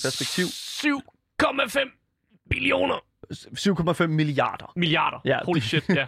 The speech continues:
Speaker 1: <laughs> Og det er jo en, det er jo en, det, altså, det er fandme mange pakker ost, der haps. Og lad mig bare sige
Speaker 2: Hvor mange pakker ost
Speaker 1: <laughs> Det,
Speaker 2: er
Speaker 1: det,
Speaker 2: sat
Speaker 1: det skal
Speaker 2: til?
Speaker 1: jeg ikke stå og gøre mig klog på nu.
Speaker 2: Ah.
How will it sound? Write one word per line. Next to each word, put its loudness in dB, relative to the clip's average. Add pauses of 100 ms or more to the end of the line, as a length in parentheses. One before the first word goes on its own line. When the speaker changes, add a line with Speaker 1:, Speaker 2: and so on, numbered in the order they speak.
(140)
Speaker 1:
<laughs> -20
Og -2
det 4
er 4
jo 4
en, -2 (120)
det 2
er 4
jo 2
en, -6 (100)
det, -16
altså, -2
det -2
er 2
fandme 2
mange 0
pakker 0
ost, 0
der 0
haps. -2
Og 2
lad 4
mig 0
bare 2
sige -2
Speaker 2:
Hvor 0
mange 0
pakker -4 (120)
ost 0
Speaker 1:
<laughs> -
Det, 2
Speaker 2:
er 0
Speaker 1:
det, 2
Speaker 2:
sat 2
Speaker 1:
det -
skal 0
Speaker 2:
til? -2
Speaker 1:
jeg 2
ikke -2
stå 0
og -2
gøre 2
mig -2
klog 2
på 0
nu. 0
Speaker 2:
Ah. -2